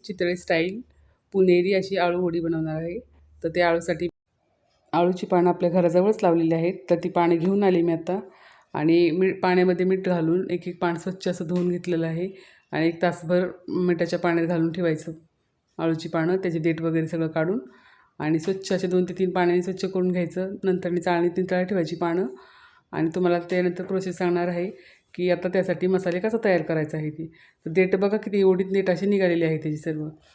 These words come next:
तर आता मसाला काय काय घ्यायचं आहे तर ते तुम्हाला सांगते. अं, मसाला हळद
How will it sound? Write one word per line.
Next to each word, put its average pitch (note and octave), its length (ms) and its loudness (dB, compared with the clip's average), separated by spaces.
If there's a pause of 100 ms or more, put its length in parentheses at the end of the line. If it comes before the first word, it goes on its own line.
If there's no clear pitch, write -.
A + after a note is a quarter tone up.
(200)
तर F3 60 -4
आता F#3 120 0
मसाला F3+ 320 2
काय F#3 180 -2
काय F#3 120 -2
घ्यायचं F#3 320 -6
आहे G#3+ 120 -6 (720)
तर F3 40 -14
ते F3+ 160 2
तुम्हाला F3+ 300 2
सांगते. E3+ 560 -4 (680)
अं, E3 300 -2
मसाला F3+ 400 0
हळद F3+ 400 2